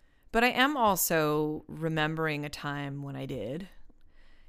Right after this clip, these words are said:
you know, and looking back at it with, you know, compassion. And even recognizing that in some of my friends, you know, regret or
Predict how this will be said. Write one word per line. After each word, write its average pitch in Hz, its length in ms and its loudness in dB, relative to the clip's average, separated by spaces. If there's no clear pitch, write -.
you 302 100 -2
know, 233 220 8
and 233 140 4
looking 269 320 0
back 277 260 0
at 226 180 4
it 220 140 -2
with, 202 300 -6
you 220 160 -8
know, 262 120 -2
compassion. 233 800 -8
And 254 180 4
even 262 320 0
recognizing 226 640 -2
that 202 120 -4
in 190 80 -6
some 190 160 -4
of 190 160 -6
my 185 100 -6
friends, 190 600 -6
you 170 80 -8
know, 165 380 -12
regret 175 720 0
or 131 480 -8